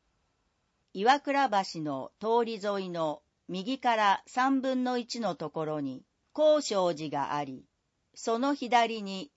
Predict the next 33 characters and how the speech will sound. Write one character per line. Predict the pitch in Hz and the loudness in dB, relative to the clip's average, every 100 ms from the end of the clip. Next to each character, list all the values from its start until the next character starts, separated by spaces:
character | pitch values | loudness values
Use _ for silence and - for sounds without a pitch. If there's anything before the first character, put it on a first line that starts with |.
| _ _ _ | _ _ _
上 | 190 220 247 | 0 2 2
の | 226 214 202 - _ | 0 0 0 -2 _
昭 | - 277 294 302 | -4 4 6 6
和 | 302 240 214 | 6 4 2
橋 | - | 0
の | 170 160 | -4 -4
通 | 208 220 233 | -2 0 2
り | 226 214 | 0 -4
に | 170 | -6
通 | 143 160 160 | -6 -8 -8
じ | 143 151 | -8 -8
る | 147 143 - _ _ - | -6 -8 -10 _ _ -8
岩 | 180 240 277 | 2 2 2
倉 | 285 277 | 0 0
街 | 277 262 247 208 | 2 2 2 2
道 | 170 160 151 | 0 0 -2
が | 139 131 - | -4 -6 -8
あ | - 143 | -10 -6
り | 147 | -4
ま | 143 135 | -4 -6
す。 | - - _ _ _ _ _ _ _ _ _ _ _ _ _ _ _ _ | -10 -20 _ _ _ _ _ _ _ _ _ _ _ _ _ _ _ _
か | 226 233 | -2 2
ら | 285 | 2
く | - 269 | 0 -2
り | 254 247 - | -2 -4 -6
実 | 165 185 - | -10 -8 -4
演 | 214 202 180 170 | -2 -2 -2 -2
は | 160 156 - _ _ _ | -2 -2 -6 _ _ _
十 | 185 226 277 | -8 -2 0
六 | 269 269 277 | 0 0 -2
時 | 202 180 | -4 -2
三 | 226 233 247 | 2 2 2
十 | 233 | -2